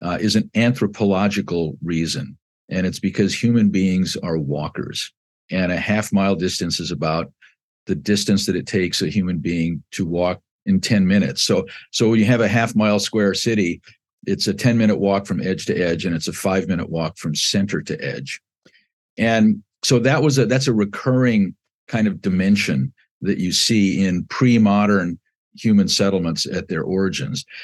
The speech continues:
And then the other thing that you mentioned is that, again, one of those things that they, one of those characteristics that they develop, um, almost immediately, they have this relationship to an adjacent landscape. So that for Aristotle, when he talked about, and it's interesting 'cause he talks about this in the,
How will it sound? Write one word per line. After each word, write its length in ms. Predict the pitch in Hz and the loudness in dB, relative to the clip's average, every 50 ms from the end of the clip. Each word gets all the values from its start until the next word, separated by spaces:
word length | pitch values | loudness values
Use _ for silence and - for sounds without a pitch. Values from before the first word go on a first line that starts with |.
| - - - _ | -18 -20 -8 _
And 120 | - 139 | 2 4
then 100 | 151 160 | 4 6
the 120 | 156 139 143 | 6 6 6
other 160 | 160 175 180 | 6 4 4
thing 200 | 139 139 127 113 | 4 4 4 4
that 100 | 107 98 | 4 4
you 80 | 107 104 | 4 4
mentioned 360 | 101 98 98 101 - 101 98 | 4 4 2 2 0 0 2
is 180 | 101 95 - | 2 0 -2
that, 240 | - 104 95 92 - _ _ _ _ _ | -2 -2 -2 -2 -4 _ _ _ _ _
again, 160 | 98 107 101 104 | 0 2 4 4
one 120 | 113 117 | 4 4
of 60 | 127 | 4
those 180 | 127 113 104 - | 4 2 2 2
things 220 | 120 107 104 98 | 2 2 2 2
that 160 | 95 95 92 | 0 -4 -2
they, 320 | - 98 92 90 87 90 90 - _ _ _ _ | 0 0 0 0 -2 -2 -6 -12 _ _ _ _
one 100 | - 117 | 0 2
of 20 | 117 | 2
those 120 | 104 98 | 2 0
characteristics 720 | - - 127 123 117 120 - 98 104 101 - - 95 - - | 2 2 2 2 2 2 0 0 0 0 0 -4 -4 -6 -2
that 160 | - 98 85 | -4 -4 -2
they 100 | 90 95 | 0 -2
develop, 520 | 85 90 85 90 92 92 92 90 - - - 69 - | 0 0 0 0 0 2 0 0 -2 -6 -16 -16 -10
um, 340 | - 85 80 78 73 76 78 - _ _ _ _ _ _ | -8 -4 -4 -2 -4 -4 -6 -10 _ _ _ _ _ _
almost 320 | - 117 117 107 98 - | 0 0 2 2 0 0
immediately, 680 | 104 92 101 131 151 143 - - - 58 57 65 - - _ _ _ _ _ | 2 2 4 4 4 4 2 0 -2 -8 -10 -12 -14 -18 _ _ _ _ _
they 80 | - 117 | 0 0
have 100 | 123 120 | 2 2
this 160 | 117 110 - | 2 0 0
relationship 560 | - 104 98 107 117 110 - 104 - - 104 - | 0 2 2 2 2 2 2 2 2 2 -2 0
to 100 | - 110 | 2 2
an 60 | 101 | 2
adjacent 420 | 101 98 95 80 80 - - - | 4 2 0 -2 -2 -4 -6 -6
landscape. 580 | - 87 85 95 101 101 101 - - - - - _ - - - - - _ | -6 -4 0 0 0 0 0 -2 -6 -6 -6 -12 _ -20 -20 -20 -20 -20 _
So 220 | _ - - 127 123 | _ 0 2 4 4
that 160 | 127 110 - | 4 2 0
for 160 | - 120 117 | 0 0 0
Aristotle, 640 | - 113 123 147 151 - - 120 104 104 101 98 98 | 2 2 2 2 0 0 0 0 0 2 2 2 0
when 120 | 98 95 92 | 0 -2 -2
he 100 | 101 104 | -2 -4
talked 380 | 101 - - 107 110 113 - | -4 -2 -2 -2 -2 -2 -2
about, 400 | 120 98 92 85 87 87 85 - _ _ _ _ | -2 -2 0 0 0 -2 -2 -4 _ _ _ _
and 100 | - 117 | 0 0
it's 100 | 127 131 | 2 4
interesting 400 | 185 175 147 - 104 - - 104 | 4 2 4 2 0 2 2 0
'cause 80 | 101 117 | 0 2
he 80 | 123 127 | 0 2
talks 240 | 135 175 165 - | 0 0 -2 0
about 180 | - 113 104 101 | 0 0 0 2
this 180 | - 101 - - | 0 -2 0 0
in 120 | 92 85 | -2 -2
the, 140 | 78 71 | -2 -4